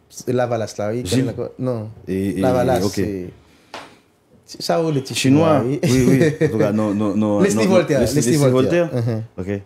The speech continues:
Speaker 2: Donc, automatiquement, il passe à Leslie Voltaire et en lui place de. On on
Speaker 1: est non.
Speaker 2: De Parce que,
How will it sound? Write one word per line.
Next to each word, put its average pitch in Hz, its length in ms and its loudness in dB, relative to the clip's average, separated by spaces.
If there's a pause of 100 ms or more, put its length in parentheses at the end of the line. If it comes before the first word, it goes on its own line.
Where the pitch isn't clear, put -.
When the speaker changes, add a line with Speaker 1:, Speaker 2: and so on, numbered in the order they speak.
Speaker 2:
Donc, 92 140 -6
automatiquement, 98 500 -4
il 98 60 -2
passe 95 220 -6
à 98 60 -2
Leslie 95 280 -6
Voltaire 98 540 -2
et 80 180 -6
en 90 60 -4
lui 92 160 -2
place 107 340 -6
de. 87 440 -6 (680)
On 190 60 0 (240)
on 175 120 0
Speaker 1:
est 143 80 2
non. 147 120 0
Speaker 2:
De 214 80 0
Parce 147 420 0
que, 170 120 -2